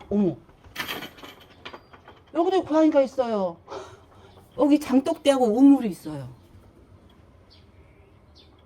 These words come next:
어머. 이게, 아, 재밌는 게 너무 많아요.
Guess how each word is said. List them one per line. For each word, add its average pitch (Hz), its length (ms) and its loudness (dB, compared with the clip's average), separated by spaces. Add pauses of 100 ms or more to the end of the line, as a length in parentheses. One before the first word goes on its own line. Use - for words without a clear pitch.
(680)
어머. 285 180 -4 (2000)
이게, 254 380 -14 (440)
아, 220 220 -20 (920)
재밌는 240 340 -10
게 202 60 -8
너무 180 160 -8
많아요. 147 320 -14